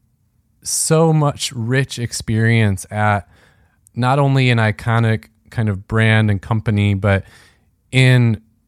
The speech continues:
experiences in leadership, like we mentioned, organizational culture, human-centered design, which is high demand and such a kind of new topic for people now, but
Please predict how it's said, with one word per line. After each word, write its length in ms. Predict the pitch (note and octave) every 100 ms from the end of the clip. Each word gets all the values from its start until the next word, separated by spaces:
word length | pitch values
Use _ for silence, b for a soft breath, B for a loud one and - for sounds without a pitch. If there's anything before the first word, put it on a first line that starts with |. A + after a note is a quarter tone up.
| -
experiences 840 | A#2+ - C#3+ D#3 D#3+ C#3 A2+ G2+
in 160 | G2+ G2
leadership, 760 | A2+ B2 A2+ - G#2 F#2 F2 - -
like 200 | G#2+ A#2
we 60 |
mentioned, 360 | G#2+ G#2 - G#2
organizational 720 | G#2+ G#2+ G2+ G#2+ G#2 - G2
culture, 600 | - B2+ A#2+ A#2+ G2 F2 _ _
human-centered 720 | - C#3 D#3 D3 - C#3 C3
design, 560 | A#2 A2 B2+ C#3+ C#3+ A#2+
which 160 | G#2+ -
is 360 | G#2 F#2 - - -
high 260 | - C3+
demand 540 | C#3 B2 A2+ B2+ B2 A2
and 160 | G2+
such 260 | - A#2 -
a 340 | A#2+ G#2+ G2 - b b
kind 180 | - C#3
of 140 | A2+ G2
new 220 | A#2 C3+
topic 480 | - A2 A2 C#3 -
for 180 | A#2+
people 320 | - A2+ A#2 G#2
now, 340 | G#2 F#2+ G2+
but 380 | F#2 G#2 F#2